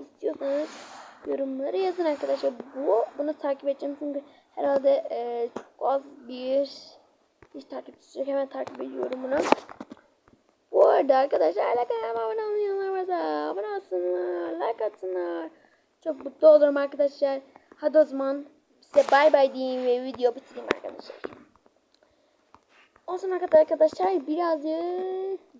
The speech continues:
gezelim şuralarda. Ee, arkadaşlar nasılsınız? İyi misiniz siz? Ee, ben çok iyiyim. Şöyle şu anda size göstererek gidiyorum. Ben, ama arkadaşlar ben bayağı bir iyiyim. Bu, bu evi alana kadar arkadaşlar ben de bittim. Şu çi-,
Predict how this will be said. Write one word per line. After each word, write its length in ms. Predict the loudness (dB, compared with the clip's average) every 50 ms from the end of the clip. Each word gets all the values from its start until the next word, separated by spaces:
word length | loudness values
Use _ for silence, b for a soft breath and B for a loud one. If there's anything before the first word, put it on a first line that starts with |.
| -10
gezelim 440 | -8 -6 -4 -4 -2 -2 -2 -2 -4
şuralarda. 680 | -6 -8 -6 -4 -4 -4 -4 -4 -2 0 0 0 0 -2 -6 -12 _ _ _ _ _ _ _ _ -4
Ee, 140 | -4 -2 -2
arkadaşlar 600 | -2 -4 -4 -4 -2 -2 -2 0 2 2 2 2
nasılsınız? 600 | 0 0 -2 -4 -14 -14 -10 -6 -2 -2 -2 -2 -2
İyi 200 | -2 -2 -2 0
misiniz 420 | -2 -2 -4 -6 -6 -4 -4 -6 -6 -10
siz? 220 | -12 -12 -12 -12 -14 _ -20 -20 _ _ _ _ _ _ _ -6 -4
Ee, 160 | -4 -2 0
ben 160 | 2 2 2 2
çok 300 | 0 -4 -8 -6 -6 -8
iyiyim. 340 | -6 -4 -4 -4 -4 -4 -8 -14 _ -20 -20 -20 -20 -20 -20 _ _ _ _
Şöyle 300 | -6 -2 0 0 0 2
şu 140 | 4 6 6
anda 200 | 6 4 2 -2
size 120 | -2 -2
göstererek 580 | 0 0 -2 0 2 2 4 4 2 0 -2 -8
gidiyorum. 480 | -16 -10 -6 -4 -2 -2 -2 -4 -4 -8 B -12 -12 -14 -18 -20 -20 B -6
Ben, 200 | -2 -2 -2 -2
ama 260 | -2 -2 0 2 4
arkadaşlar 400 | 4 4 2 2 0 0 0 2
ben 220 | 4 4 4 4 6
bayağı 340 | 8 8 10 8 8 6 2
bir 80 | -2 -18 _ -18
iyiyim. 360 | -16 -12 -8 -6 -4 -4 -4 -4 -8 -14 -12 -10 -6 -6
Bu, 80 | -8 -8 -8 -14 -8 -2 2
bu 160 | 6 8 10
evi 200 | 10 10 12 12
alana 320 | 10 12 10 10 8 6 4
kadar 200 | 6 6 6 8
arkadaşlar 520 | 8 6 6 4 2 2 0 -2 2 6
ben 280 | 8 8 8 8 6 2
de 120 | -2 -4
bittim. 480 | -6 -10 -12 -2 2 4 4 4 2 -2
Şu 160 | -6 -10 -16
çi-, 220 | -18 -20 -20 _